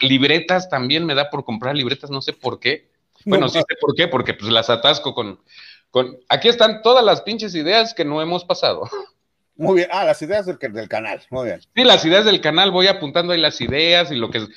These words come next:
Speaker 1: mira, por falta de ideas no queda. Talento
Speaker 2: Pues,
Speaker 1: ya es otro pedo.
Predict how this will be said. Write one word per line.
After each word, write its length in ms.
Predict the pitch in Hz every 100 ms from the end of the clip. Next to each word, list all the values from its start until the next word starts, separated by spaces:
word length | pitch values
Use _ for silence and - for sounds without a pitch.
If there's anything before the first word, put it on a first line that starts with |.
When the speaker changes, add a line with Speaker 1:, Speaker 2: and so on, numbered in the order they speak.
| - _ _
Speaker 1:
mira, 280 | 180 156 123
por 140 | 147
falta 260 | 151 247 240
de 80 | 185
ideas 240 | 156 196
no 160 | 165 -
queda. 300 | 90 73 _ _ _ _ _ _ _ _ _ _
Talento 360 | 107 110 120 123
Speaker 2:
Pues, 120 | 170
Speaker 1:
ya 60 | 82
es 100 | -
otro 240 | 98 143
pedo. 160 | -